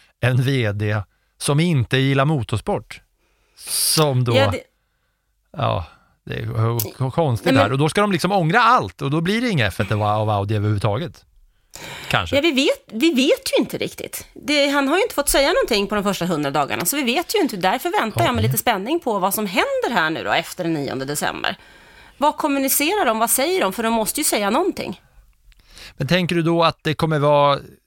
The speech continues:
Speaker 1: eh, så här, Audi kommer köra F ett eller Audi kommer inte köra F ett? Vad
Speaker 2: Jag
Speaker 1: förväntar
Speaker 2: vet
Speaker 1: du dig?
Speaker 2: Jag vet faktiskt inte. Jag tycker det är jättesvårt att veta, för att de har haft en så himla tydlig strategi mot F ett, och jag kan förstå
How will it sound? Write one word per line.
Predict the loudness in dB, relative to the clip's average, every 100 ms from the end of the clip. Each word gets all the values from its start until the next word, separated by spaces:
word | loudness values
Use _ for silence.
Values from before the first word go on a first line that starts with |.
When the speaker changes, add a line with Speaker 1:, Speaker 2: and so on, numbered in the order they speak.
| _
Speaker 1:
eh, | -8 -4 -4 -2
så | 0
här, | 2 0 -2 _ _ _ _ _ _ _ -20 -18 -16 -16 -16 -2
Audi | 0 2 2 2
kommer | 0 2
köra | 2 2 2
F | -2
ett | -4 -2
eller | -2
Audi | 0 0 -2
kommer | -2 -2
inte | -2 -2
köra | -4 -4
F | -6
ett? | -10 -14 -20 _ _ _ _
Vad | -2
Speaker 2:
Jag | 2
Speaker 1:
förväntar | 2 4 2 0 -2
Speaker 2:
vet | -2
Speaker 1:
du |
dig? | -4 -6 -10 _ _ _ _ _ _ _ _ _
Speaker 2:
Jag | -4 -2
vet | 0 0 -2 -2
faktiskt | -4 -4 -8 -8
inte. | -8 -6 -6 -6 -10 -20 _ -8
Jag | -4
tycker | -2 0
det |
är | 0
jättesvårt | -2 -4 -4 -4 -4
att |
veta, | -2 -2 -4 0 0
för | 0
att | -4
de | -2
har | -2
haft | -2
en | -2
så | -2
himla | 0 0 -2
tydlig | -2 -2 -2 -2 -2 -4 -20 -20 -20 -20 -20 -20 -16
strategi | -4 -2 0 0 0 0 0
mot | 0 2 0 0
F | -2 -2
ett, | -4
och | -2
jag | -2
kan | -2 -4
förstå | -2 -2 0 0